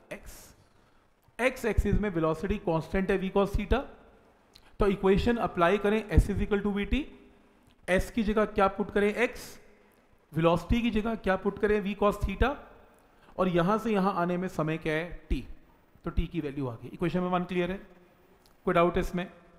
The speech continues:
ठीक है यहां तक? तो टाइम आ गया। अब y axis की बात करते हैं। y axis में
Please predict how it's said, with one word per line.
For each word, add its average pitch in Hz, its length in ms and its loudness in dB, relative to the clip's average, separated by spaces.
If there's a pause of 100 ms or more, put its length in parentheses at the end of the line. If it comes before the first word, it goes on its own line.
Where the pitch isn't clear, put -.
(1200)
ठीक 165 120 2
है 180 60 2
यहां 175 120 2
तक? 185 200 -2 (720)
तो 170 60 -8
टाइम 170 260 2
आ 175 100 4
गया। 180 200 0 (800)
अब 202 100 4
y 170 180 4
axis 165 300 -4
की 160 100 -2
बात 135 220 -8
करते - 280 -14
हैं। 101 200 -14 (600)
y 175 280 2
axis 208 420 0
में 170 360 -4